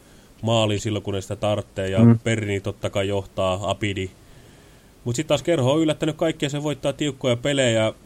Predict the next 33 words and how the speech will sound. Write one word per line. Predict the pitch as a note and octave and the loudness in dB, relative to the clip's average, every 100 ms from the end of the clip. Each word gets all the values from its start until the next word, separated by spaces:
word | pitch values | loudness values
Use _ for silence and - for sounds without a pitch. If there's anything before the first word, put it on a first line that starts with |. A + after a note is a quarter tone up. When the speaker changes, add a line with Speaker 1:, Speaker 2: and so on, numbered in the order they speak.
| - | -8
Speaker 1:
Mä | C#3 C#3+ | -4 -2
sanoisin, | D#3+ D3 | -2 -2
että | C3+ | -2
maaleja | F3+ F#3+ D3+ | 2 4 6
tässä | A#2+ A2 A2 | 4 0 -2
ei | |
tulla | A2 G#2 | 0 0
näkemään | A2 A#2 G#2 F#2 | 2 2 0 0
tässä | F#2+ - | -2 -2
sarjassa, | G2 F#2 - | -4 -6 -4
se | A2+ | 0
on | |
aika | F2 F#2+ | 0 0
saleteis. | F2+ F#2+ F#2 F2+ F2+ - - - - - | 0 -2 -2 -4 -8 -12 -18 -20 -20 4
Speaker 2:
Joo, | A#2+ A2+ | 8 8
se | A#2 | 10
on | A#2 A2 A2+ - | 8 8 6 0
nimenomaan | A#2+ A2+ G#2+ A2 A2+ A2+ - - - C#3 | 2 4 6 4 4 -2 -12 -18 -4 -2
<laughs> | A2+ - - - C3 | -2 -8 -10 0 6
myös | E3+ B2 | 6 6
siis | C#3 D#3+ | 4 4
just | D#3 - | 2 4
se | |
Jypin, | D3 D3+ D3+ C#3 C#3 A#2 A2+ | 4 4 4 2 0 -8 -6
tota | C3 B2 | -2 0
noin, | B2+ B2+ | 0 0
niin | C3 - - - - - _ - | 0 -6 -20 -20 -20 -20 _ 4
pelitapa | C#3 C#3 A2 G#2 G#2+ - | 6 6 4 2 0 0
puhuu | G2 G2+ | -4 -2
myös | G2 G#2 F#2+ | -2 -2 -4
sen | G#2 G2+ | -6 -4
puolesta, | F2+ F#2+ F2 - - | -2 -2 -4 -8 -14
että | - | -16